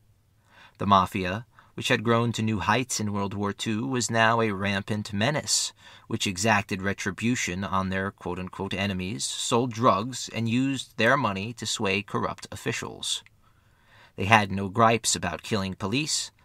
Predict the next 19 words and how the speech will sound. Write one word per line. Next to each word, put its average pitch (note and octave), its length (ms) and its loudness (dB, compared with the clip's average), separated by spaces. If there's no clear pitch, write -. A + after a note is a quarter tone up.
politicians, D3+ 880 0
or A2 160 4
their F#2 140 -4
families. - 720 -6
Sicily A#2 520 2
and G#2 120 -2
Sardinia A#2 760 2
were G#2+ 140 -4
two D#3 260 -6
regions C3 540 0
of G#2 100 -2
the A2 80 -6
country A2+ 500 -2
which A#2 220 -4
enjoyed B2 640 -2
a A2+ 80 0
form D#3+ 420 -2
of D#3+ 140 -4
autonomy B2 800 2